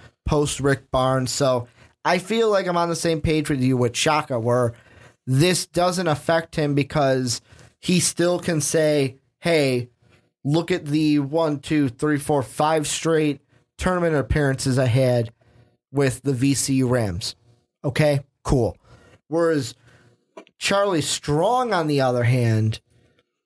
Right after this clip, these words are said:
this situation's a lot interesting.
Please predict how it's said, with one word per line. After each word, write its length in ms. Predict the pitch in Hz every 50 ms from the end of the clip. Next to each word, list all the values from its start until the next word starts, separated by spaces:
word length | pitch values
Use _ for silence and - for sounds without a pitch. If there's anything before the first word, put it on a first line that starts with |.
| _ - - _ _
this 320 | - 147 135 151 208 254 247
situation's 840 | - - 254 240 - - 233 214 214 202 202 196 - - 196 175 151
a 60 | 170
lot 260 | 165 160 156 147 139
interesting. 640 | 135 131 131 117 - 127 113 - - 110 101 95 110